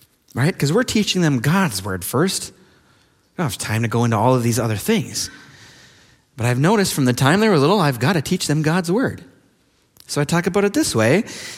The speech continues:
I say, "Sweetheart, one day you'll grow up,"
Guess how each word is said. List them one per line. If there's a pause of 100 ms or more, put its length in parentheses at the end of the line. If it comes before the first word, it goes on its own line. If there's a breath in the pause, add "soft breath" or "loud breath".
I
say, (460 loud breath)
"Sweetheart, (480)
one
day
you'll
grow
up,"